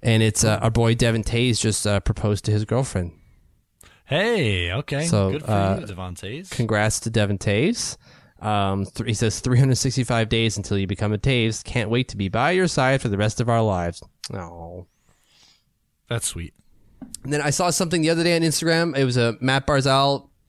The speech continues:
Speaker 1: story. I don't really know Instagram very well. Um,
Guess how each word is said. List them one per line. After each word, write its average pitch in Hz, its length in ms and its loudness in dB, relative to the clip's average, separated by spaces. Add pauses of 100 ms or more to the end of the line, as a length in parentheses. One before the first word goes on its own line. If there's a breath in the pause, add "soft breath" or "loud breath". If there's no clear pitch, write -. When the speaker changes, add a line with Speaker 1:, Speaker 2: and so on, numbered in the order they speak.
(200)
Speaker 1:
story. 160 720 0
I 110 80 -6
don't 101 180 -4
really 98 220 -2
know 98 100 -2
Instagram 98 420 -4
very 98 180 -2
well. 101 300 -2 (440 loud breath)
Um, 107 480 -4